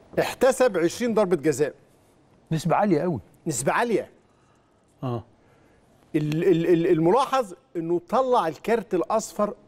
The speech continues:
Speaker 1: ميتين واحد وخمسين مرة في السبعة وخمسين. يعني
Speaker 2: تلات-،
Speaker 1: أربع
Speaker 2: تلاتة
Speaker 1: مرات.
Speaker 2: ونص، تلاتة ونص تقريبا في الماتش.
Speaker 1: آه، معدل عالي.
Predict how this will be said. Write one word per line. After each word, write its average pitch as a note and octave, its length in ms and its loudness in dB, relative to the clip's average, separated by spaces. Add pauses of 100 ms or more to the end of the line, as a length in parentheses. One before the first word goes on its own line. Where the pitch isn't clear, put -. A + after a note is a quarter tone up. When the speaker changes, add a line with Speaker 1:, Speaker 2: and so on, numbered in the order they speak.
(460)
Speaker 1:
ميتين D3 320 0
واحد G3+ 320 2
وخمسين D#3 440 -6
مرة A#2 260 -14 (760)
في - 60 -20
السبعة F3 300 2
وخمسين. A#2+ 500 -10 (680)
يعني G3 240 4
Speaker 2:
تلات-، F#3+ 40 -2
Speaker 1:
أربع F#3+ 260 2
Speaker 2:
تلاتة F#3+ 300 2
Speaker 1:
مرات. F3+ 120 0
Speaker 2:
ونص، - 300 -8 (140)
تلاتة G3+ 340 2
ونص G#3 300 -4
تقريبا F3+ 400 2
في C#3 120 -6
الماتش. C#3 460 -4
Speaker 1:
آه، A3 280 2 (140)
معدل F#3+ 460 0
عالي. F#3 340 0